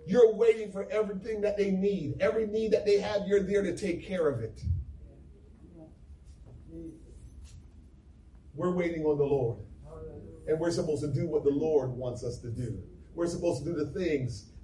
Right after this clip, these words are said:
that will please God. That's how we wait for God. We can't back down now. Life is moving, church. I started by letting you know life is moving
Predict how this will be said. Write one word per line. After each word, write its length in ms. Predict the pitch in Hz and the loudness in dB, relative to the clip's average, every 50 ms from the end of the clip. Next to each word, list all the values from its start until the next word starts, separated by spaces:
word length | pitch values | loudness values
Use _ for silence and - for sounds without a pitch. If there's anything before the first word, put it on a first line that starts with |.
| - - 131 | -18 -4 0
that 340 | 123 117 - - - - 143 | 2 2 2 0 -2 -4 0
will 180 | 147 156 147 | 2 2 2
please 520 | - - - - 175 175 170 151 151 131 - | 2 0 -6 -6 -4 -4 -4 -4 -4 -4 -2
God. 340 | - 151 147 139 123 120 131 | -2 -2 -2 -2 -4 -4 -4
That's 200 | 135 135 - - | -4 -6 -6 -4
how 120 | 151 143 | -2 0
we 160 | 143 151 151 | 0 0 0
wait 300 | 127 127 151 143 143 - - | 0 0 0 0 -2 -4 -10
for 100 | - 113 | -10 -8
God. 340 | 98 110 107 101 101 - - - - - - - - - - - - - - - - - - - - - - - | -8 -8 -8 -8 -10 -12 -16 -18 -20 -20 -20 -20 -20 -20 -20 -20 -20 -20 -20 -20 -20 -20 -20 -20 -20 -20 -10 -6
We 100 | 147 151 | -4 -4
can't 480 | - - - 190 196 196 190 185 - - - - - - - - | -4 -4 -4 -4 -2 -2 -2 -4 -6 -10 -16 -20 -20 -20 -18 -10
back 280 | - 180 180 - - 135 | -6 -6 -4 -4 -4 -2
down 360 | 151 175 165 156 151 143 135 | 0 0 0 0 0 -2 -2
now. 280 | 131 117 107 101 95 95 - - - - - - - | -4 -4 -6 -6 -8 -12 -14 -16 -18 -20 -20 -18 -12
Life 420 | 107 107 120 151 180 190 196 - | -8 -4 -2 -2 0 -2 -2 -2
is 200 | 180 151 127 127 | -2 -2 0 0
moving, 400 | 143 165 180 185 175 - 139 123 | 0 0 0 0 0 0 -2 -4
church. 440 | - - 127 123 120 123 - - - - - - - - - - 185 | -6 -6 -6 -6 -8 -8 -12 -16 -18 -20 -18 -18 -18 -18 -18 -14 -10
I 60 | 208 | -8
started 400 | 208 - - - 180 175 170 165 | -6 -6 -2 0 2 2 2 2
by 140 | - 180 170 | 0 0 2
letting 220 | 170 180 180 175 180 | 2 2 0 0 0
you 60 | 175 | 0
know 100 | 175 165 | 0 0
life 480 | 143 127 131 160 175 196 196 202 - - | 0 0 0 0 0 0 -2 -4 -6 -4
is 240 | 165 151 127 117 123 | -4 -2 -2 -2 -4
moving 560 | 143 165 185 185 170 139 139 123 117 107 - | -2 -2 -2 -2 -2 -2 -4 -4 -4 -6 -8